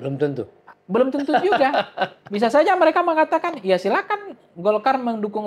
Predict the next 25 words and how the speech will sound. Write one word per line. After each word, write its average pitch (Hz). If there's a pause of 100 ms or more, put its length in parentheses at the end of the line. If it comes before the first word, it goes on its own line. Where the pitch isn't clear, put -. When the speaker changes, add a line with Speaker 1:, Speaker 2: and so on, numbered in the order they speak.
Speaker 2:
Khofifah, 196
tapi 269
kami 247
dulu 214
milih 185
Golkar, 143
ya 156 (320)
pemilih 185
Golkar 135
belum 131
tentu 147
milih 202
Khofifah." 254
Speaker 1:
Iya. 226
Speaker 2:
Tapi 392
bisa 370
saja 262
bahwa 139
pemilih 302
Golkar 208
sudah 165
s-, - (140)
tidak 147
sangat 143
strike -